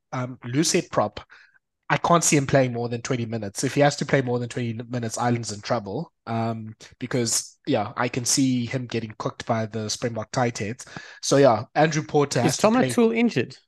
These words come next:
Speaker 1: I, I, I don't know. That's a very interesting, yeah, I, I, I was expecting him on the bench.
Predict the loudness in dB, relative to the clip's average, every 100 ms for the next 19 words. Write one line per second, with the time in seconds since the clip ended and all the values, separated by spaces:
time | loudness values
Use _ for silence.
0 | _ _ _ -20 -6 -4 -4 _ _ -8
1 | -6 -4 -2 -2 0 4 4 2 -4 _
2 | 2 2 2 -4 -4 0 2 2 -2 -4
3 | -4 -4 4 4 6 6 6 4 4 2
4 | 0 0 -2 -4 -2 -2 -2 -4 -6 -8
5 | -8 -10